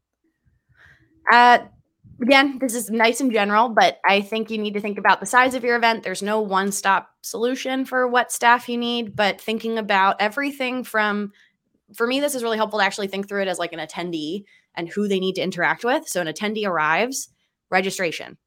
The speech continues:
You're gonna need people to staff registration or check-in, whatever you call it, someone to greet your guests when you're coming. The volume or number of folks you're gonna need for a fifty-person event is very different than what you're gonna need for a three thousand-person event. Just think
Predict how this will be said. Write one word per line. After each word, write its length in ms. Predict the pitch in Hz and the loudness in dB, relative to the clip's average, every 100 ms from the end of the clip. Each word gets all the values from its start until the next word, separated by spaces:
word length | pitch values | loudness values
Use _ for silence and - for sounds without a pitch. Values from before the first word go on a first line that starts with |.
| _ | _
You're 100 | 175 | -8
gonna 140 | 185 202 | -4 -2
need 180 | 208 208 | -2 -4
people 280 | 214 208 | -6 -6
to 80 | 196 | -6
staff 500 | 196 - 175 175 - | -8 0 2 2 2
registration 640 | 185 190 190 214 220 220 208 | -4 -4 -6 -4 -4 -6 -6
or 180 | 151 | -6
check-in, 680 | 151 - 220 220 220 220 214 _ _ _ _ - | -6 -4 -2 -2 -2 -2 -6 _ _ _ _ -4
whatever 300 | 180 196 208 | -2 0 0
you 140 | 202 | -2
call 280 | 202 196 190 | 0 0 0
it, 100 | - | -2
someone 340 | 208 208 202 | -2 -2 -2
to 160 | 196 185 | -4 -10
greet 580 | 160 170 180 190 - - - | -12 -6 -6 -6 -10 -18 -8
your 160 | 185 | -6
guests 340 | 175 185 180 - | -2 -4 -4 -6
when 100 | 175 | -8
you're 80 | 185 | -6
coming. 480 | - 190 262 302 - _ _ _ - | -4 -2 -2 -4 -8 _ _ _ -6
The 100 | 190 | -2
volume 440 | 165 175 190 202 | 2 4 4 2
or 60 | 185 | 0
number 360 | 165 160 190 | -2 -2 0
of 80 | 185 | -2
folks 280 | - 175 175 | -2 -6 -4
you're 80 | - | -6
gonna 160 | 175 | -4
need 300 | 165 165 190 | -4 -6 -6
for 360 | 190 175 175 175 | -8 -4 -2 -2
a 120 | 185 196 | -2 -4
fifty-person 680 | 269 294 233 196 - - 165 | -4 -6 -6 -6 -8 -8 -6
event 340 | 160 170 - _ _ _ - | -4 -6 -8 _ _ _ -8
is 160 | 269 | -6
very 320 | 226 196 202 202 | 0 2 2 2
different 300 | 196 202 190 | 0 -2 -2
than 120 | 185 | 0
what 100 | 175 | 0
you're 100 | 180 | -2
gonna 120 | 180 | -4
need 220 | 175 170 | -6 -6
for 100 | 180 | -6
a 60 | 175 | -8
three 280 | - 170 165 | -8 -8 -4
thousand-person 760 | 160 151 156 151 147 135 - | 0 0 -2 -8 -10 -12 -12
event. 240 | 98 92 - | -12 -14 -8
Just 240 | 175 - | -8 -6
think 300 | - 175 - | -6 -6 -8